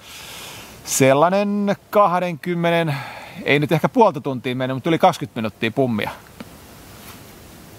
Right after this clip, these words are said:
Revis siitä. Melkein kartan ulkopuolella, melkein käytiin <laughs> levillä, tai missä nyt käytiinkään. Tällaista se on.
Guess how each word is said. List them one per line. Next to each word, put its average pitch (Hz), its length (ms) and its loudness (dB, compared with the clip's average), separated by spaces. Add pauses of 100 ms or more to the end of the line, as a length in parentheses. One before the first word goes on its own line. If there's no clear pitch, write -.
(1120)
Revis 139 340 2
siitä. 143 340 2 (1300)
Melkein 135 380 2
kartan 143 320 2
ulkopuolella, 120 640 0 (240)
melkein 131 320 0
käytiin 131 420 0 (240)
<laughs> - 680 -14
levillä, 135 600 2 (280)
tai 117 160 2
missä 123 300 -6
nyt 123 180 -4
käytiinkään. 107 540 0 (800)
Tällaista 127 320 2
se 147 100 4
on. 123 80 4